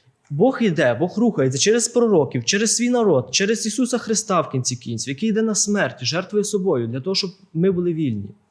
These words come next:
від гріха, для того, щоб ми мали можливість це щастя бути. І людина, яка, знаючи це все, просто нехтує, нехтує цим, живе собі своїм життям,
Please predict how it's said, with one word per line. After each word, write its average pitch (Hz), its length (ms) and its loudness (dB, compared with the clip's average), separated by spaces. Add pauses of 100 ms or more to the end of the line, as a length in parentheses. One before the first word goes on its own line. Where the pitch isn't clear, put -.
(440)
від 127 120 -2
гріха, 131 260 -2
для 117 120 -4
того, 165 120 0
щоб 190 160 -2
ми 202 120 4
мали 190 360 2
можливість 139 500 -2
це 117 100 -8
щастя - 500 -6
бути. 117 120 -12 (840)
І 233 80 2
людина, 247 400 6
яка, 214 200 2
знаючи 240 400 2
це 269 120 -2
все, 415 200 0
просто 285 300 0
нехтує, 277 440 0
нехтує 240 480 0
цим, 233 280 0
живе 220 240 0
собі 202 200 -2
своїм 196 280 2
життям, 240 460 0